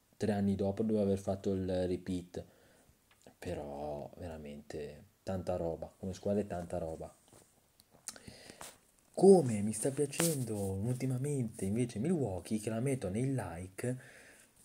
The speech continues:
anche se Milwaukee, devo essere sincero, fino a qualche anno fa non la consideravo, l'avrei messo in don't mine, però con Giannino Antetokounmpo, che adoro come giocatore, veramente una bestia,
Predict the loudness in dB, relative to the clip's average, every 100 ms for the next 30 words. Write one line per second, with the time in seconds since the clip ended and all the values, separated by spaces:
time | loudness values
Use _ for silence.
0 | -20 -6 -4 -2 -2 -2 0 0 -2 -4
1 | -6 -6 -6 -8 -6 -6 -8 -12 -6 -6
2 | -8 -10 -10 -8 -6 -6 -6 -8 -10 -20
3 | -20 _ _ -18 -14 -14 -16 -20 -20 -20
4 | -20 -20 -10 0 2 2 -2 -4 -4 -4
5 | -4 -4 -4 -2 -2 -2 -4 -2 0 0
6 | 0 -2 0 2 4 2 2 2 4 0
7 | 0 -2 0 -2 -2 -4 -4 -8 -20 -20
8 | -20 -20 _ _ _ _ _ _ -2 0
9 | 2 0 0 0 0 -2 -2 -4 -6 -4
10 | -2 -2 -4 -4 -2 -2 -4 -10 -4 0
11 | 2 2 0 0 -2 -6 -4 -4 -4 0
12 | 0 0 -2 -2 -2 -2 -2 -4 -6 -6
13 | -6